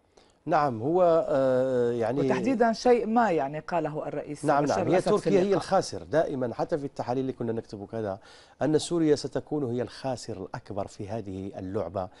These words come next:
Speaker 1: التي استهدفت، آه، النظام السوري.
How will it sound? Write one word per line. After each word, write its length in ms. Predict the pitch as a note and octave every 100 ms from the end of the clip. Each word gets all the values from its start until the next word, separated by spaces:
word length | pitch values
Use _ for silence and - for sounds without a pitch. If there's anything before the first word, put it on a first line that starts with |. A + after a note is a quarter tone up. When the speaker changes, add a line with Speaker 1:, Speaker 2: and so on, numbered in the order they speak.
| - _ A2+
Speaker 1:
التي 220 | A2+ A2+
استهدفت، 760 | - - G#2 A2 G#2+ - - - A2+
آه، 240 | G#2 G2
النظام 380 | G#2+ G#2 G#2 G2
السوري. 400 | - - F2